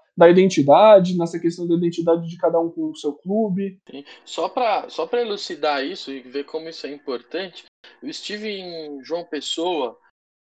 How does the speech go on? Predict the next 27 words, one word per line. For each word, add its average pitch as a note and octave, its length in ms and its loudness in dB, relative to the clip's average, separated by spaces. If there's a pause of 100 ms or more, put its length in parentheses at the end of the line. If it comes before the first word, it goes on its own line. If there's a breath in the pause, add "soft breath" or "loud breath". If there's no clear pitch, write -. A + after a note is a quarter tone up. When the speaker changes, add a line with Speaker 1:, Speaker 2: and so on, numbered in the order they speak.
(140)
Speaker 2:
né, B2 460 -6
é, A2+ 100 -12 (140)
Paraíba, B2 680 -10
né, E3 220 -10 (340)
em C#3 120 -18
dois D3+ 200 -8
mil F3+ 160 -12
e E3 380 -8 (100)
quinze. E3 520 -12 (680)
E F3 300 -10
eu A3+ 80 -2
estive A#3 440 -4
lá G#3 300 0
em, G#3+ 340 -4
em F#3+ 100 -10
maio, E3+ 560 -2
feriado D3+ 380 -4
do E3 80 -16
primeiro D#3+ 380 -6
de F#3 100 -10
maio, E3+ 440 -4 (300)
e F3 60 -10
foi G#3+ 200 -6
final A3 380 -4
do A#3 60 -8
Campeonato A3 380 -6
Carioca, F#3+ 640 -4